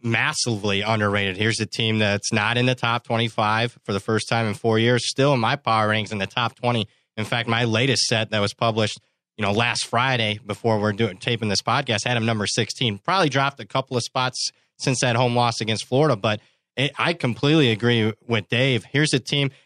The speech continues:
and it's lining up to be very similar to last time. They were unranked and, and not ranked in the top twenty-five of the A P poll, happened four years ago. What happened? Everyone threw that team in the trash. What's wrong with Kentucky? Calipari, this one and done system isn't working very well.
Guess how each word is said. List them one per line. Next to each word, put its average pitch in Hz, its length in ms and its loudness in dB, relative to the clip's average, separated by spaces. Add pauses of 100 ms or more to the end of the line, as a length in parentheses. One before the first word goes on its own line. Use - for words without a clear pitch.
and 139 240 2
it's 123 140 0
lining 156 320 2
up 151 140 0
to 127 80 -4
be 131 100 0
very 139 300 2
similar 147 420 2
to 131 60 2
last 131 360 2
time. 151 320 0
They 131 120 2
were 143 100 4
unranked 143 500 2
and, 117 80 -8
and 120 220 0
not 131 160 0
ranked 135 220 0
in 131 100 0
the 117 60 -4
top 135 240 -2
twenty-five 135 540 0
of 123 60 -2
the 127 140 0
A 127 60 0
P 123 160 -4
poll, 147 340 2 (260)
happened 135 300 -2
four 147 200 2
years 151 280 4
ago. 165 300 2 (220)
What 135 180 2
happened? 139 360 0
Everyone 139 360 2
threw 147 280 0
that 139 200 2
team 147 240 0
in 139 40 0
the 131 80 2
trash. 131 360 -2
What's 156 340 2
wrong 160 260 2
with 151 200 0
Kentucky? 143 680 -4 (240)
Calipari, 143 540 2
this 123 180 0
one 147 220 2
and 131 120 0
done 143 220 0
system 135 420 -2
isn't 131 240 2
working 139 320 0
very 120 240 2
well. 120 280 2